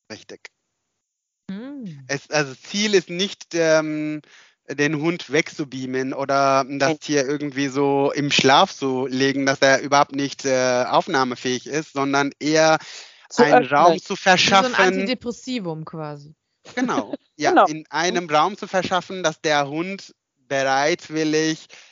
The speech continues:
Speaker 1: ähm, diese, ähm,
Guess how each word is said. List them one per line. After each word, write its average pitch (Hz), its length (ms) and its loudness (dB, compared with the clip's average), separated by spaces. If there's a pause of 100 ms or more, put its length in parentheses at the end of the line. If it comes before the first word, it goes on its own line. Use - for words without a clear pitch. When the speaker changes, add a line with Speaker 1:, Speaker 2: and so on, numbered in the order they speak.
(420)
Speaker 1:
ähm, 131 760 -2 (260)
diese, 135 760 2
ähm, 123 640 -2